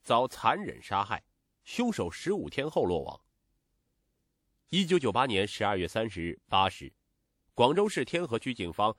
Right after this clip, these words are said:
接到一起案件，当红主持人陈旭然女士在家中惨遭杀害。当天七点，保姆在她家中打扫卫生，发现陈旭然躺在地上没有呼吸，随即打电话给姐姐。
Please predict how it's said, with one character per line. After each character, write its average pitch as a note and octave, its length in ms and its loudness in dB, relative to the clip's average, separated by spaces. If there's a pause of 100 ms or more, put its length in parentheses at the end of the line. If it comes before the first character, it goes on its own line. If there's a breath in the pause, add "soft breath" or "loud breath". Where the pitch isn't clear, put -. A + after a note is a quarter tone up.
(160)
接 A2 140 -2
到 G#2 120 0
一 F#2+ 80 -4
起 D2 140 -14
案 E2+ 160 -4
件， F2 220 -6 (840)
当 G#3 220 6
红 F3+ 200 -2
主 A#2 160 -2
持 D3 140 -4
人 B2 300 0
陈 D3 240 -2
旭 G3 120 -8
然 B2 200 0
女 G2+ 140 -12
士 - 240 -8 (140)
在 G#2 160 0
家 C3 260 4
中 D3 200 -6 (180)
惨 D2+ 340 -8
遭 G#2 180 2
杀 D#2+ 180 -4
害。 - 220 -8 (1400)
当 F#3 160 8
天 F#3 140 4
七 F#3 160 -4
点， A2+ 260 2 (160)
保 D3 140 6
姆 C3 140 0
在 C#3 100 -2
她 C#3 120 -6
家 C#3+ 160 0
中 D3+ 160 -6
打 A#2+ 140 -2
扫 - 120 -8
卫 F2 160 -2
生， A#2 240 -8 (340)
发 D#3 160 6
现 D#3 140 0
陈 B2 180 -6
旭 - 100 -6
然 G#2 220 -2
躺 F#2 220 -2
在 B2 80 0
地 D3 160 -4
上 F#2 200 -6 (160)
没 G2 120 -2
有 E2+ 100 -4
呼 G2 180 -8
吸， A#2+ 240 -10 (440)
随 F#3 200 2
即 F#3+ 220 -6 (140)
打 F2 160 0
电 A2 120 0
话 G2 160 2
给 G#2+ 120 -6
姐 - 220 -12
姐。 - 160 -12